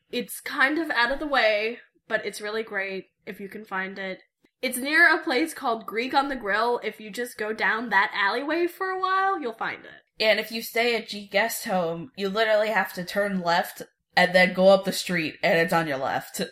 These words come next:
Speaker 1: Yeah.
Speaker 2: We,
Speaker 1: We
Speaker 2: we found that out later.
Speaker 1: <laughs> The
Speaker 2: Um,
Speaker 1: hard way.
Speaker 2: <laughs>
Speaker 1: Yeah.
Speaker 2: yeah.
Speaker 1: It was really great. The food was great. Uh, Kyle's friend who lives in Itaewon recommended it. So did Simon and Martina.
Speaker 2: So did, um,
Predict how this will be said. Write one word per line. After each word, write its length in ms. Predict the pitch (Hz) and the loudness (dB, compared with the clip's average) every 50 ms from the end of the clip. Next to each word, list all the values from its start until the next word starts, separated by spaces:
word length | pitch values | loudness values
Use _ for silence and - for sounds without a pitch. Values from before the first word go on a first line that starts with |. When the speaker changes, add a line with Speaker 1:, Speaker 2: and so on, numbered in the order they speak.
| - | -8
Speaker 1:
Yeah. 260 | 233 214 202 185 185 196 - - | -10 -8 -8 -8 -10 -10 -8 -4
Speaker 2:
We, 140 | 202 214 | -4 -2
Speaker 1:
We 60 | 220 233 - - | -2 -4 -4 0
Speaker 2:
we 140 | 214 254 254 | 2 4 8
found 220 | 269 262 262 254 | 10 10 10 10
that 100 | 240 233 220 | 10 8 8
out 180 | 214 196 190 | 8 8 8
later. 380 | 185 175 165 131 127 127 - - - - - | 6 2 2 2 0 0 0 -4 -6 -14 -18
Speaker 1:
<laughs> 160 | - - - | -14 -8 2
The 40 | 285 | 8
Speaker 2:
Um, 500 | 339 202 202 208 214 208 - 269 247 - | 12 12 12 12 12 12 12 12 12 12
Speaker 1:
hard 140 | 240 233 233 | 10 10 10
way. 380 | - - - 196 190 202 233 - | 10 8 8 4 -4 -8 -8 -6
Speaker 2:
<laughs> 20 | |
Speaker 1:
Yeah. 120 | - 277 190 | -2 2 6
Speaker 2:
yeah. 240 | 180 143 - - - - - - | 6 6 6 4 2 -2 -6 -2
Speaker 1:
It 80 | 254 254 | -2 0
was 160 | 277 285 269 | 0 0 -2
really 200 | 285 277 277 277 | -2 -2 0 0
great. 200 | 262 254 240 247 | 0 -2 -2 -2
The 60 | 240 | -4
food 220 | 226 - 269 262 247 | -8 -8 -8 -8 -8
was 140 | 262 262 - | -8 -10 -4
great. 340 | - 233 233 233 226 226 - - - - _ _ _ - | 0 2 2 2 2 0 -4 -12 -20 -20 _ _ _ -2
Uh, 180 | 240 233 226 208 | 0 2 2 2
Kyle's 540 | 208 - - 277 277 302 320 320 320 320 - | 0 0 4 6 6 8 6 6 2 0 -4
friend 500 | - - 240 233 214 226 240 254 262 262 | -6 -2 2 4 4 4 2 0 -4 -8
who 180 | 254 269 285 | -8 -8 -8
lives 320 | 269 240 233 240 247 254 - | -6 -2 -2 -2 -2 -2 -6
in 100 | 269 226 | -8 -8
Itaewon 600 | 269 269 262 294 269 277 277 262 262 262 - 254 | -10 -10 -6 -6 -6 -4 -2 0 0 0 0 -2
recommended 560 | 214 202 - 247 247 226 226 240 233 214 226 | -4 -4 -4 -4 -4 -4 -4 -4 -6 -4 -2
it. 200 | 220 220 220 - - _ _ _ | -2 -2 -4 -4 -8 _ _ _
So 280 | - - - 240 233 226 | -8 -4 0 0 0 0
did 180 | 240 247 240 226 | 0 0 -2 -2
Simon 320 | - 240 220 220 226 220 | -2 -2 -2 -2 -2 -4
and 80 | 214 208 | -8 -6
Martina. 640 | 214 190 196 190 - 202 196 196 190 190 190 190 - _ _ | -6 -6 -8 -8 -8 -12 -12 -12 -12 -14 -14 -14 -16 _ _
Speaker 2:
So 240 | - - - 214 214 | -10 -4 0 0 2
did, 220 | 214 220 214 214 - | 2 2 0 2 0
um, 500 | - 175 180 175 170 165 156 165 185 | 0 0 0 -2 -2 -4 -6 -8 -10